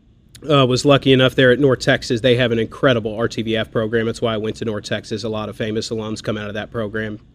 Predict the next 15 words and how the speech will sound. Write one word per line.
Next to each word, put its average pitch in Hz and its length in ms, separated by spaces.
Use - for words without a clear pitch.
uh, 110 260
in 104 120
sports. 107 440
Mavs 110 320
play-by-play 107 560
guy, 101 400
uh, 101 200
Mark 101 240
Followill, 104 640
among 123 260
many 110 260
others. 104 460
Um, 120 480
yeah, 147 260
so 123 420